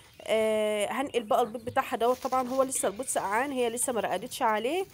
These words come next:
بس احتمال كبير جدًا ما شاء الله ان هي ترقد عليه من اول بكره باذن الله. فانا كده ايه، بحاول بقى ان انا احضر لها الحاجه الاخيره كده، بحيث ان هي تبقى ترقد مره واحده،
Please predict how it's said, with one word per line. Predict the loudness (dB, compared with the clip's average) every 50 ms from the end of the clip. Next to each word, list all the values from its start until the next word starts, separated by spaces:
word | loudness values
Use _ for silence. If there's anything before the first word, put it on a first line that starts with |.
| -20 -20 -20 -16 -6 -2
بس | 0 0 2 0
احتمال | -2 -2 -2 -8 -4 -4 -4 -6 -6
كبير | -8 -6 -6 -6 -6
جدًا | -6 -8 -10 -10 -4 -2 -4 -4 -4 -8 -18 -20 -20 _ -10
ما | -6 -4 -2
شاء | 2 4 6 6
الله | 6 6 4 4
ان | 4 2
هي | -2 -2 0 0 0
ترقد | 0 0 0 0 2 4
عليه | 4 4 4 4
من | 2 0 2 2
اول | 0 0 0 -4
بكره | -6 -8 -8 0 0 0
باذن | 0 0 -6 -4 -2 -2 -2
الله. | -2 -2 -4 -6 -8 -10 -20 -20 -20 -18
فانا | -16 -16 -14 -6 -2 0 0 0
كده | 0 -2 0 0 0
ايه، | 2 4 4 4
بحاول | 2 0 -2 -2 -2 -2 -2
بقى | -2 0 0 0
ان | 0 -2
انا | -4 -6
احضر | -6 -6 -6 -4 -2 0
لها | 0 0
الحاجه | -2 -2 -4 -4 -4
الاخيره | -4 -4 -6 -4 -4 -2 -2
كده، | -2 -4 0 0 0
بحيث | -2 -2 -6 -4 -2 -2 -2
ان | -4 -2 -4
هي | -4 -4 -2 -2 -2 -4 -4
تبقى | -6 -8 -10 -10 -4 0 0 0 0
ترقد | 0 -4 -4 -2 -2 -2
مره | -2 -2 -4 0 2 4 2
واحده، | 2 2 -2 0 0 0 0